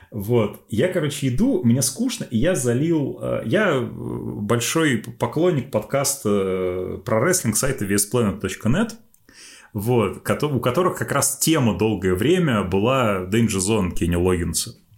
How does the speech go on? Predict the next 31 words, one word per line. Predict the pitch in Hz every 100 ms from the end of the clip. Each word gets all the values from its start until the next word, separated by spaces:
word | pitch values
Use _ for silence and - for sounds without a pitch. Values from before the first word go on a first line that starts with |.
| - - - - -
И |
я | 107
помню, | - 175 175 113
я |
залил | 107 123 147 117
несколько | 101 - 98 104
выпусков | 131 - - 98
себе | - 98 107 98
вот | 87
послушать, | - 101 123 117 - -
пока | 98 95
я |
пойду | 90 98 98 95
в | 90
выходной | - 101 95 101 85
на | 87
работу. | 92 123 208 208 101 - - - - - - _ _ _ _
И | -
я | 98 131
иду | 113 190
и | 147
думаю, | 127 104 85
то |
есть | 95 -
люди | 101 196
сидят | 139 - 113 131
перед | - 90 90 - - _ _
микрофоном, | 113 95 - 90 - 202 202 90 85 - - _ _ _
разговаривают | 95 90 95 104 147 190 139 104 -
про | 101 87
рестлинг, | 101 190 - 104 -